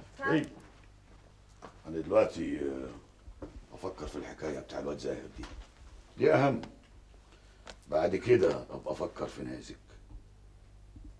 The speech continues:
Speaker 2: في إيه؟ في نزاكة. الله، الله، الله، الله. إيه، فين أيامك يا نزاكة؟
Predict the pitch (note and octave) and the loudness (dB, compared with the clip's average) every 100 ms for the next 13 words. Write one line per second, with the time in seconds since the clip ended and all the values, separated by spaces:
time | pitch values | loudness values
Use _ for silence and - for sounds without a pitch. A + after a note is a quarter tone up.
0 | - - - - G#2+ G#2 - - - - | -20 -20 -20 -20 -18 -16 -18 -20 -20 -20
1 | - - - - - - - - - - | -20 -20 -20 -20 -20 -20 -20 -20 -20 -18
2 | - - - - - - - - - - | -20 -20 -20 -20 -20 -20 -20 -20 -20 -20
3 | - - A#1 - C2 - - - - - | -14 -10 -10 -8 -8 -8 -18 -20 -20 -20
4 | - - - - - - - - - - | -16 -14 -14 -16 -20 -20 -20 -20 -20 -20
5 | G#2 - - - - - - - - - | -16 -12 -12 -14 -20 -20 -20 -20 -20 -20
6 | - - - - - - - - - - | -18 -20 -20 -20 -20 -20 -20 -20 -20 -20
7 | - - - - - - - - - C#2 | -20 -20 -20 -20 -20 -20 -20 -20 -14 -8
8 | C2 C2+ C2 B1+ B1+ - - C#2 B1+ C2 | -6 -6 -8 -10 -12 -14 -10 -10 -6 -6
9 | C2 B1 B1 B1 B1 B1 C2 - - - | -6 -6 -8 -10 -12 -12 -12 -14 -18 -16